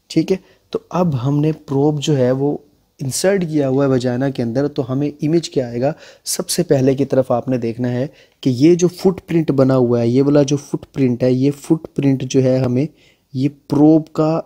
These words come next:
फेस बता रहा है कि प्रोब का फेस कितना है। ठीक है, तो इसका कर्व्ड अरे फेस होता है जिसकी वजह से मैक्सिमम फील्ड ऑफ व्यू पॉसिबल होती है। ये देखें कितनी साइड की तरफ फील्ड ऑफ व्यू दे रहा है, मैक्सिमम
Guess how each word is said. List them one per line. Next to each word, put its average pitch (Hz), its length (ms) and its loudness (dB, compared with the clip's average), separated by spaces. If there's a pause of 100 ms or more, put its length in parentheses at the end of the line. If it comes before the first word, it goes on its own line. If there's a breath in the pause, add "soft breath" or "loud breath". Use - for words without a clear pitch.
(120)
फेस - 500 2
बता 131 260 2
रहा 131 100 2
है 131 100 2
कि 135 120 -4
प्रोब 135 380 0
का 139 100 -2
फेस 131 360 0
कितना - 320 -8
है। 135 120 -14 (440 soft breath)
ठीक 175 180 -2
है, 190 60 -6 (300 soft breath)
तो - 120 -6
इसका 180 360 -2 (300)
कर्व्ड 196 340 2
अरे 165 280 4
फेस 156 320 0
होता 135 200 -2
है 165 60 -2
जिसकी - 300 -6
वजह 147 200 0
से 160 140 -2
मैक्सिमम 160 520 0
फील्ड 151 300 2
ऑफ 147 60 0
व्यू 143 160 0 (200)
पॉसिबल 135 400 0
होती 123 180 -2
है। 139 60 4
ये 147 100 2
देखें 143 240 -2
कितनी 151 280 -4
साइड 143 340 0
की 147 120 2
तरफ 139 260 -2
फील्ड 131 260 0
ऑफ 120 100 -6
व्यू 123 140 0
दे 113 120 -4
रहा 113 120 -10
है, 127 160 -8
मैक्सिमम 135 500 -2